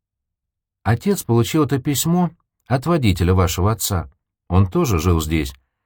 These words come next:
но потом уехал к себе на родину, в Кералу». Марчант вспомнил имя водителя. Они называли его Романом. Но не мог воскресить в памяти его внешний облик. Пхим стал читать письмо,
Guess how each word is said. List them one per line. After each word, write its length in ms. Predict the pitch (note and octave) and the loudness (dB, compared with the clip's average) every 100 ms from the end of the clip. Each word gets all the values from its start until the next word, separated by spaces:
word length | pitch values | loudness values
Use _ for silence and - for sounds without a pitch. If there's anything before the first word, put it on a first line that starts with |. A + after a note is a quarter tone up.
| _ - | _ 0
но 180 | E3+ | 0
потом 320 | G3+ F3+ F3 D#3+ | 2 0 0 2
уехал 320 | D#3 C3+ C#3 | 2 2 -2
к 60 | |
себе 220 | - C3 C3+ | -2 -2 0
на 140 | C#3+ | 0
родину, 460 | E3+ D3+ D3+ D3+ B2+ _ | 0 0 0 -2 -4 _
в 100 | - | -6
Кералу». 600 | D#3 B2 D#2+ D2 C#2 - _ _ _ _ _ _ _ _ _ | 0 2 2 0 -4 -8 _ _ _ _ _ _ _ _ _
Марчант 480 | D#2 E2 E2+ - F2+ | -2 0 0 0 0
вспомнил 480 | - G2+ F#2+ F#2 F2+ | 0 2 4 4 4
имя 300 | F#2+ F#2 F2+ | 2 4 4
водителя. 640 | A2+ A2+ F2 E2 C#2+ C2+ - _ _ _ _ _ | 2 0 -2 -2 -4 -4 -12 _ _ _ _ _
Они 200 | - D3 | -2 0
называли 440 | F#3+ E3 D3+ D3+ C#3+ | 2 2 0 0 0
его 300 | C#3+ C#3+ B2+ _ _ _ _ | 2 0 -2 _ _ _ _
Романом. 640 | G#2+ D#3+ B2 F2 D#2 D2 C#2 - _ _ _ - - - _ _ _ _ _ _ _ | 0 2 4 4 2 -2 -6 -14 _ _ _ -12 -12 -14 _ _ _ _ _ _ _
Но 420 | F2+ B2+ G3+ F#3 - | 2 4 4 0 -2
не 160 | A#2+ E3 | 2 4
мог 300 | F3 D#3+ A#2 | 4 4 2
воскресить 480 | A#2 - B2 - A2+ | 0 0 0 0 -2
в 80 | - | -2
памяти 400 | E3+ E3 C3+ C#3+ | 0 0 -2 -2
его 160 | C#3+ | -2
внешний 400 | C#3 D3 A#2 D3+ | -2 -2 -2 0
облик. 420 | A2 D2+ D2 C2+ - _ _ _ _ | 0 0 -2 -4 -12 _ _ _ _
Пхим 300 | - - G#2 | -8 0 2
стал 240 | F#2 F#2+ E2+ | 2 2 0
читать 360 | - F#2 F2 | 0 0 0
письмо, 500 | F2 F2+ - A#2+ C#3 | 0 0 2 0 0